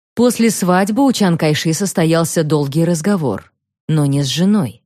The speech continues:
а со старшей сестрой. Они обсуждали текущее положение в стране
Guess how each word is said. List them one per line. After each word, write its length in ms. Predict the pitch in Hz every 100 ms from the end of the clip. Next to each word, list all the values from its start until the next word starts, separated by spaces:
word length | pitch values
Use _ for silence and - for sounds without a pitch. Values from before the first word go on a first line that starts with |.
| _
а 140 | 131
со 160 | 139 135
старшей 500 | - - 107 - 135
сестрой. 600 | - 143 - 156 110 - _ _ _ _ _ _ -
Они 280 | 170 175
обсуждали 600 | 233 - 277 214 247 247
текущее 560 | 226 226 - 196 - 175
положение 640 | 165 156 147 147 139 139
в 40 | 127
стране 580 | - 135 127 139 262